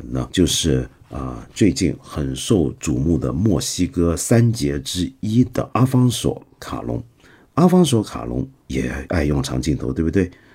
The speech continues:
他的第一部好莱坞的商业电影《人类之子》就有一个镜头，有九分钟。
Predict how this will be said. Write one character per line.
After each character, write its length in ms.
他 180
的 160
第 240
一 60
部 260
好 160
莱 140
坞 160
的 120
商 220
业 140
电 180
影 100
《人 240
类 120
之 220
子》 180
就 160
有 200
一 100
个 140
镜 180
头， 220
有 100
九 160
分 180
钟。 160